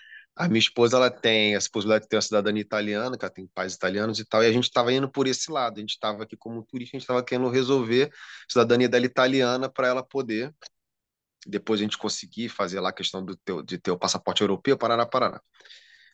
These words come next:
Aí uma das amigas dela pegou e falou assim: Cara, teve uma situação que agora de um amigo meu que foi aprovado em Orlando por um, um escritório aqui de, de advocacia aqui.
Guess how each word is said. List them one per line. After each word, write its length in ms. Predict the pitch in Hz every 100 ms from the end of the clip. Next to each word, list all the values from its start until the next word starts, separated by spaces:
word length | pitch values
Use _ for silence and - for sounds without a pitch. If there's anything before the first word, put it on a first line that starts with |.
| -
Aí 120 | 165
uma 180 | 180 190
das 180 | 185 180
amigas 260 | 180 170
dela 160 | 160 160
pegou 140 | 156
e 60 | 151
falou 160 | 160 156
assim: 240 | - 139
Cara, 320 | - 170 120 - _ _ _ _ -
teve 140 | 135
uma 120 | 180
situação 420 | 180 - 160 -
que 100 | 143
agora 300 | 131 113 123 127
de 60 |
um 20 | 127
amigo 340 | 120 127 123
meu 180 | 110 120
que 80 | -
foi 160 | -
aprovado 760 | 120 - 139 120 113 123 143 139
em 60 |
Orlando 680 | 131 131 120 113 120 135 147 _
por 160 | 151
um, 360 | 147 147 151 151 -
um 100 | 156
escritório 540 | 156 - 175 175 165 147
aqui 140 | -
de, 200 | 147 143
de 240 | 139 139 139
advocacia 680 | 135 139 135 139 - - 131
aqui. 340 | 127 127 135